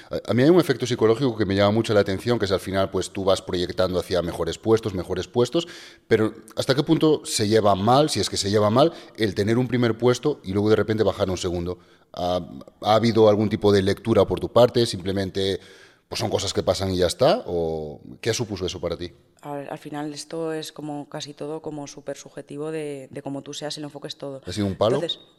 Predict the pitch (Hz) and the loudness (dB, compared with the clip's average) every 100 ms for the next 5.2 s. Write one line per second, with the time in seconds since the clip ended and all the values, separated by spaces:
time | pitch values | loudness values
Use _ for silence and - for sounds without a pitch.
0 | - 233 247 247 180 170 180 214 220 214 | -10 -2 -2 -2 0 0 0 -2 -2 -2
1 | 220 185 - 190 180 175 180 170 165 - | -6 -10 -8 -4 -2 -2 0 2 2 0
2 | 202 165 190 190 185 202 170 175 175 170 | -4 -2 4 6 6 4 2 2 2 2
3 | 160 170 247 - 202 180 170 - 208 247 | 2 2 0 0 6 6 4 0 -2 -2
4 | 233 202 175 170 170 151 170 190 208 196 | 0 2 2 2 -2 2 4 4 4 2
5 | 180 277 | 2 0